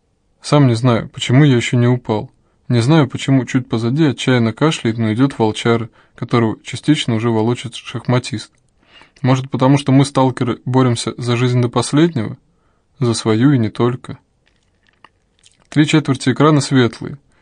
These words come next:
Вот они уже, эти сосны, совсем рядом. Кажется, и в то же время словно в километре.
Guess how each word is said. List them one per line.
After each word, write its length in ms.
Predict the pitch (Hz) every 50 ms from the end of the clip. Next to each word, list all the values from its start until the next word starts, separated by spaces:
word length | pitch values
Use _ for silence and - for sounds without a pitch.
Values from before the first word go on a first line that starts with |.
| _ _ -
Вот 200 | 143 160 165 -
они 140 | 131 117 113
уже, 220 | 113 110 113 110
эти 140 | 107 - -
сосны, 420 | - - - 117 110 - - -
совсем 400 | 127 - - 113 - - 151 151
рядом. 360 | 147 143 120 107 - - 127 - _ _ _ _ _ _ _ -
Кажется, 580 | - - 131 123 113 113 110 - - - - - _ _
и 60 | - 123
в 80 | -
то 140 | - 147 147
же 120 | 139 131
время 240 | 120 131 151 151 135
словно 340 | 120 - 143 135 127 123 117
в 60 | -
километре. 640 | - - 127 135 151 139 117 107 - - - - -